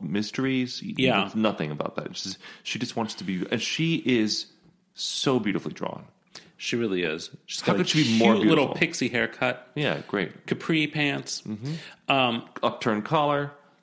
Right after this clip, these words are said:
Speaker 2: Little upturned nose.
Speaker 1: Mm-hmm.
Speaker 2: Well, we're gonna have more elongated man stories as we go forward. And I'm looking forward to them.
Speaker 1: I really am. I think I found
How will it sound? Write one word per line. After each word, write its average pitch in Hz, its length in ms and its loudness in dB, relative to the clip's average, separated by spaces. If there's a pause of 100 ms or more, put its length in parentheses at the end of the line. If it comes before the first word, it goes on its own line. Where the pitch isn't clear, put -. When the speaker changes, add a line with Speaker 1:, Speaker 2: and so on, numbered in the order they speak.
(460)
Speaker 2:
Little 110 200 -2
upturned - 420 -6
nose. 156 580 0 (100)
Speaker 1:
Mm-hmm. 123 240 -6 (260)
Speaker 2:
Well, 143 200 6
we're 165 160 4
gonna 139 160 2
have 110 200 0
more 107 200 2
elongated 92 440 -2
man 90 180 -4
stories 85 380 -4
as 98 200 -6
we 95 60 -2
go 85 140 -4
forward. 82 460 -6 (460)
And 107 160 -4 (160)
I'm 160 440 4
looking 95 320 -2
forward 107 680 0
to - 120 -8
them. 156 420 -12
Speaker 1:
I 160 140 2
really 151 460 4
am. 156 300 4
I 107 100 2
think 127 220 0
I 113 80 4
found 104 460 2